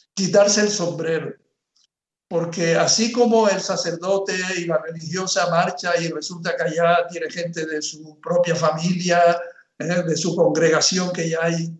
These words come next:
ya han creado ahí una misión, o el sacerdote se integra en una diócesis, su, su, su diócesis, su obispo de aquí, le, sigue siendo su obispo y le cuida, el laico marcha y resulta que es, que es un,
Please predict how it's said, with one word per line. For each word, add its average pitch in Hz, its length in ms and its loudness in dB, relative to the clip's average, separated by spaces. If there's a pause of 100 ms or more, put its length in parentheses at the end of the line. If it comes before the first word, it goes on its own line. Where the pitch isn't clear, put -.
ya - 140 -4
han 165 100 -2
creado 165 420 2
ahí 165 160 2
una 165 220 0
misión, 190 760 2
o 160 40 -4
el 147 60 -4
sacerdote 160 600 -4
se 156 140 0
integra 165 500 -2 (400)
en 160 140 0
una 175 180 0
diócesis, 170 600 2
su, 170 120 -4 (320)
su, 151 460 -8 (360)
su 185 280 -2
diócesis, 196 600 4
su 165 120 -6
obispo 180 400 -8
de 165 140 -4
aquí, 220 420 -2
le, 165 320 -8
sigue 202 300 -2
siendo 185 400 0
su 151 180 -6
obispo 170 600 -2
y 165 100 0
le 151 220 -6
cuida, 190 440 0 (480)
el 147 160 -10
laico 196 340 0
marcha 196 540 -4 (1000)
y 156 320 -4
resulta 165 480 2
que 156 60 0
es, - 280 0
que 165 120 -4
es - 120 2
un, 180 100 0